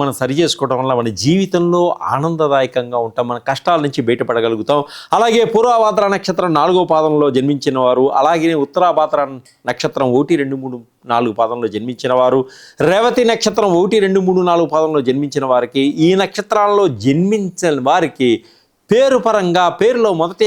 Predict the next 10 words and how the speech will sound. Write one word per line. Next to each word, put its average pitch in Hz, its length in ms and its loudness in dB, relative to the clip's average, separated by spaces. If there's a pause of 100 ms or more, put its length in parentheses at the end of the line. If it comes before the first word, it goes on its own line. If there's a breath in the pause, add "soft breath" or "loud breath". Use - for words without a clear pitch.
అక్షరము 151 480 0 (140)
దే, 160 120 4 (300)
దు, 160 120 0 (300)
జ్ఞ, 131 100 -4 (360)
జ, - 20 0 (300)
చ, 135 100 2 (440)
దే, 156 120 4 (220)
డో, 147 100 4 (260)
చ, 139 140 2 (360)
టి 143 100 2